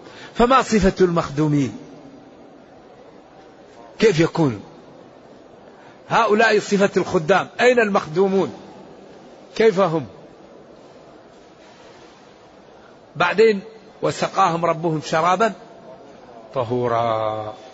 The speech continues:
بعض العلماء أخذ من هذه الآية نجاسة الخمر في الدنيا،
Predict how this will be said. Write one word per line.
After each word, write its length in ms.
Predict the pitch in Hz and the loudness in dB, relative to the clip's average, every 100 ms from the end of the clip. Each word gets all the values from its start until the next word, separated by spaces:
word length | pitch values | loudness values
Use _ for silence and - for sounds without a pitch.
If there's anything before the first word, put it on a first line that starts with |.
| - - - - - - - - - - - | -20 -20 -20 -20 -20 -20 -20 -20 -20 -20 -6
بعض 340 | 170 185 170 | -4 -2 0
العلماء 720 | 208 175 196 185 185 180 175 185 - - - - - - - - - - | 0 2 2 4 2 0 -4 -12 -18 -20 -20 -20 -20 -20 -20 -20 -18 -10
أخذ 360 | 151 196 202 | -4 0 0
من 160 | 180 180 | 0 -2
هذه 460 | 160 196 190 165 170 | 0 0 -2 -2 -4
الآية 680 | 165 185 190 185 - 220 214 - - - - - - - - | -2 0 2 0 -2 -8 -8 -18 -20 -20 -20 -20 -20 -20 -12
نجاسة 1040 | 139 156 135 175 180 180 170 - 165 - | -4 -2 2 2 4 4 2 0 -4 0
الخمر 580 | 156 135 170 156 151 170 - | -2 -2 -4 -2 -2 -4 -6
في 100 | 113 | -8
الدنيا، 720 | 151 123 143 139 135 127 123 | -8 -6 -4 -2 -2 -2 -4